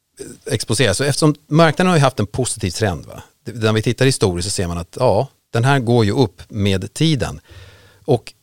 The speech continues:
då antar vi att det här, det här kommer även hålla långsiktigt, att den kommer fortsätta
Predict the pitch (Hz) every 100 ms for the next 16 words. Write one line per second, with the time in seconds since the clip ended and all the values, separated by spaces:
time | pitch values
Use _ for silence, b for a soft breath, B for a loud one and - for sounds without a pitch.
0 | _ 117 147 127 123 110 - 110 110 127
1 | 107 107 143 135 104 107 117 95 92 107
2 | 82 - 202 - 87 90 92 98 92 120
3 | 85 - 196 139